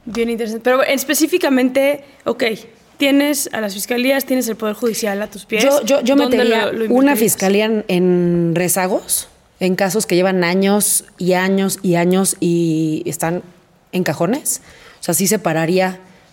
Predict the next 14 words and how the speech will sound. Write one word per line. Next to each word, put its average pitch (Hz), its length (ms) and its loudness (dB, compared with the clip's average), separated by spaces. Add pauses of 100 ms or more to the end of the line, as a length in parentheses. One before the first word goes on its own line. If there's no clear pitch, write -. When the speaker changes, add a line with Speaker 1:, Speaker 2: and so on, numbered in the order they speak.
Speaker 2:
una 196 160 -2
fiscalía 175 640 -2
para 156 220 -2
todo 175 260 2
lo 165 160 0
que 147 320 -6 (340)
ya 185 180 -2
debió 175 260 0
ser 180 420 0
y 151 440 -4
no 170 80 -2
ha 165 80 -6
pasado 160 340 -2
nada. 170 320 -4